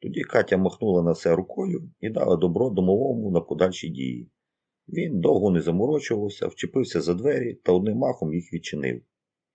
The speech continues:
Як не дивно, але стеля не обвалилася і стіни чомусь не попадали і цього разу. Ми ж просто скупчилися в проході і освітили приміщення попереду. Ну що вам сказати на те, що ми побачили?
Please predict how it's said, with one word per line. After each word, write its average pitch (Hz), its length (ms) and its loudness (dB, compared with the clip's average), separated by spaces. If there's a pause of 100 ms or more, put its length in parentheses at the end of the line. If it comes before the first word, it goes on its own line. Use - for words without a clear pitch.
(120)
Як - 240 -6
не 165 140 0
дивно, 160 540 0
але 110 200 0
стеля 139 360 2
не 104 120 2
обвалилася 110 800 0
і 175 60 -6
стіни 160 360 -4
чомусь 120 380 -4
не 98 100 2
попадали 71 580 0
і - 120 -2
цього 95 340 0
разу. 57 380 -4 (640)
Ми 175 140 2
ж - 140 -4
просто 139 340 0
скупчилися 98 640 -2
в - 60 0
проході 127 640 -2
і 82 40 -4
освітили 98 520 0
приміщення 95 580 0
попереду. 65 680 -2 (580)
Ну 202 120 0
що - 180 2
вам 113 120 2
сказати 82 480 0
на 80 100 0
те, 78 220 2
що - 160 -8
ми 80 100 0
побачили? 67 640 -2